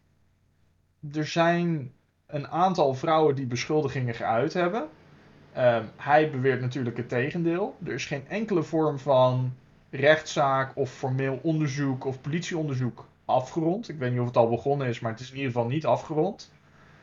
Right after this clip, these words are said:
Maar de beschuldiging zelf heeft allerlei dingen tot gevolg. Ehm, en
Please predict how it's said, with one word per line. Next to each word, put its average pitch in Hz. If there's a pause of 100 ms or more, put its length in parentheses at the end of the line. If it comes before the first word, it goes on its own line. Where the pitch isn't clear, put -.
(520)
Maar 127
de 139
beschuldiging 160
zelf 156
heeft 214
allerlei 180
dingen 165
tot 160
gevolg. 135 (1200)
Ehm, 120 (840)
en 131